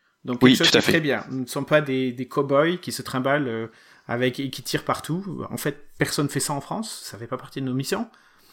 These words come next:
Speaker 1: Euh, nous agissons entièrement dans le cadre légal à la D G S I, c'est-à-dire que tout ce que nous faisons doit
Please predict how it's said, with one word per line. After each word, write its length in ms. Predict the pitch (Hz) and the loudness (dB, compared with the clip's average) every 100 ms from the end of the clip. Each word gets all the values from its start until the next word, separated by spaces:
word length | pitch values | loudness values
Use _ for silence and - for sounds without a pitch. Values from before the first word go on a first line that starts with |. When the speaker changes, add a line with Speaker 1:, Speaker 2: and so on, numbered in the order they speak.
| _ - | _ -12
Speaker 1:
Euh, 300 | 120 120 120 | -6 -4 -4
nous 280 | 123 135 143 | -2 -2 2
agissons 460 | 143 135 - 156 139 | 2 2 0 -2 0
entièrement 460 | 151 165 160 156 165 | 0 0 0 0 0
dans 120 | 135 | -2
le 80 | 135 | -2
cadre 320 | 139 127 117 | -2 -2 -4
légal 580 | 113 135 143 175 254 226 | -4 0 4 6 6 0
à 80 | - | -2
la 100 | 131 | -2
D 100 | 131 | -2
G 160 | 131 139 | 0 2
S 200 | 143 - | 0 -2
I, 160 | 247 - - - | -8 -10 -20 -8
c'est-à-dire 300 | - 139 165 | -2 0 0
que 80 | 156 | -4
tout 200 | - 247 | -6 -8
ce 60 | |
que 100 | - | 0
nous 120 | 180 160 | 0 0
faisons 280 | 143 160 220 | -2 0 0
doit 200 | 147 | 2